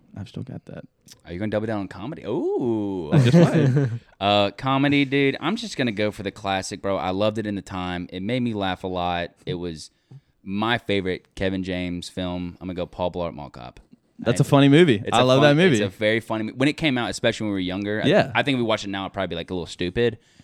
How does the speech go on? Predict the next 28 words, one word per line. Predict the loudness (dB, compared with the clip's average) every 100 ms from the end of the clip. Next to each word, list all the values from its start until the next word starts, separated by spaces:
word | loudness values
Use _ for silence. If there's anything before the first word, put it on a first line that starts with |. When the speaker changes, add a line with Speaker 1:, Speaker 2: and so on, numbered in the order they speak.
| _ -6
Speaker 2:
But | -4
when | -4
it | -6
came | -4 -2
out, | -4 -6 -8 -10
Speaker 1:
That | 0
was, | 0
that | 0 -2
was | -2
hilarious. | 2 2 2 0 -8 -6
That | 2
was | 2
Speaker 2:
Yeah. |
Speaker 1:
a | 2
funny | 0 2
movie. | 4 4 0
Speaker 2:
I | -4
coulda | -2 -2
gone | 0 0
with | 0
a | -6
cop | -8 -6 -2
out | -4 -4
Talladega | -6 -4 -2 -4
Nights, | -4 -4 -6 -8 -10
and | -8
I | -8
just, | -10 -12